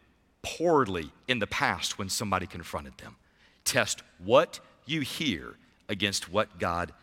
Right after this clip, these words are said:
said. Everybody okay with that? I'm glad 'cause I don't have anything else other than that tonight. <laughs> Let's pray. Heavenly Father,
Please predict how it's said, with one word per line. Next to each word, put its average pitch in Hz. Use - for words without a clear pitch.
said. -
Everybody 95
okay 120
with 123
that? 160
I'm 120
glad 107
'cause 107
I 98
don't 98
have 101
anything 101
else 92
other 87
than 92
that -
tonight. -
<laughs> -
Let's 131
pray. 113
Heavenly 156
Father, 151